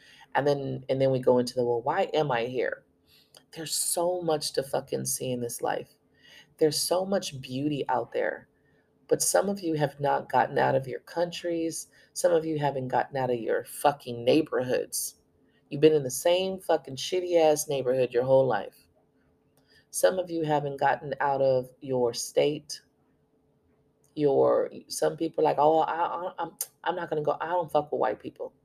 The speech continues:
Same thing. "I don't fuck with black people. I don't fuck with Spanish people." You, you're too busy in this box of what you won't do. You're too busy in this place of, uh,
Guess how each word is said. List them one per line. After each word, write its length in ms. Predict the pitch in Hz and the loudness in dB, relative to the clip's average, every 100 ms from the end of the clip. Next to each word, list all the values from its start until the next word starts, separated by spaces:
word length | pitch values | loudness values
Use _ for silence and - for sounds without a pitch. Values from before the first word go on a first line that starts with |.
| _ _ _ _ _ _ _ | _ _ _ _ _ _ _
Same 340 | - 156 175 | 0 0 2
thing. 120 | 180 156 | -2 -4
"I 40 | |
don't 180 | 170 175 | -2 0
fuck 140 | 180 | 0
with 120 | 170 | 2
black 240 | 165 151 147 | 2 2 0
people. 180 | 147 147 | -4 0
I 40 | |
don't 180 | 170 175 | 0 0
fuck 160 | 175 - | -2 -2
with 100 | 151 | 0
Spanish 340 | 165 151 151 | 2 0 -2
people." 380 | 131 - 127 - _ _ _ _ | -8 -6 -6 -8 _ _ _ _
You, 220 | 165 190 - | -8 -8 -6
you're 120 | 180 | -10
too 360 | 170 - 226 208 | -10 -4 -4 2
busy 440 | 214 220 196 196 180 | 4 4 4 -2 -2
in 240 | 180 175 | -2 2
this 240 | 160 151 | 0 0
box 520 | 139 135 156 175 - - | -6 -2 0 -2 -6 -4
of 220 | 151 147 | -2 2
what 240 | 151 - | 2 0
you 80 | 147 | -6
won't 380 | 135 135 - 127 | -2 -2 -2 -4
do. 260 | 135 - - _ _ _ _ _ _ _ - - - | -4 -4 -12 _ _ _ _ _ _ _ -20 -20 -12
You're 160 | 165 160 | -6 -6
too 280 | - 226 214 | -4 -4 0
busy 380 | 202 180 185 | 0 0 -2
in 100 | 170 | 0
this 180 | 156 151 | 0 0
place 420 | - 175 170 160 | -2 -2 -2 0
of, 200 | 151 139 - - - | 2 2 0 -20 -2
uh, 420 | 151 127 123 110 | 0 2 2 -2